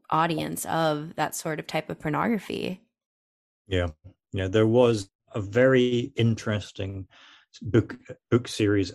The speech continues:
Speaker 2: again in the nineties, called Black
Speaker 1: Mm-hmm.
Speaker 2: Lace, which
Speaker 1: Okay.
Speaker 2: was like, um, uh, the, the sexually explicit version of Mills and Boon. And they were just,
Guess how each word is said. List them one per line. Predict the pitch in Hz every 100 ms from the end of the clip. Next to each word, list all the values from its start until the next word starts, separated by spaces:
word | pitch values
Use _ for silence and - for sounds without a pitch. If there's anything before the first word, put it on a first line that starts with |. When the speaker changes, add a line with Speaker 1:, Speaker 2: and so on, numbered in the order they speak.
| -
Speaker 2:
again | 113 135 135
in |
the | 110
nineties, | 101 107 - 98 -
called | 107 101 85 -
Black | 98 101 -
Speaker 1:
Mm-hmm. | -
Speaker 2:
Lace, | 92 92 - - - - _ _ -
which | 110 98
Speaker 1:
Okay. | 101
Speaker 2:
was | 98 90 - -
like, | 101 104 95 -
um, | 95 92 92 90 _ - - _ _
uh, | - 113 104
the, | - 101 101 101 135 104 - 120
the | 104 101 101
sexually | 98 - - 123 123 - 113
explicit | 107 - - 104 - 104 98
version | 87 101 95 - 95
of | 107 87
Mills | 95 95 92 85
and | 85
Boon. | 85 95 87 85 _ _ _ _ _
And | - 98 101 98 95 95 - - - -
they | 107
were | 98 92 90 92
just, | - 120 92 - - -